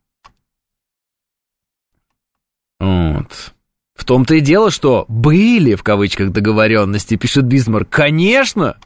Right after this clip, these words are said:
Так а Израиль вышел и говорит: «Были договорённости». Говорит: «Ну, бы всплыли, как бы». Нет,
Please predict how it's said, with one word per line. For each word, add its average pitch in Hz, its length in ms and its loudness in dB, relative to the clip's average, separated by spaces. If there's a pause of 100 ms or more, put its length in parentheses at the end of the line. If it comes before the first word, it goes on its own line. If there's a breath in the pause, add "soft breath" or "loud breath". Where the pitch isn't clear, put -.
(100)
Так - 160 -6
а 165 180 4
Израиль 220 380 0
вышел 240 320 -2
и 226 40 0
говорит: 214 300 0
«Были 226 400 2
договорённости». 226 720 0
Говорит: 131 240 0
«Ну, 143 160 0
бы 117 140 -4
всплыли, 147 520 0
как 92 200 -4
бы». 82 140 -8 (140)
Нет, 151 300 0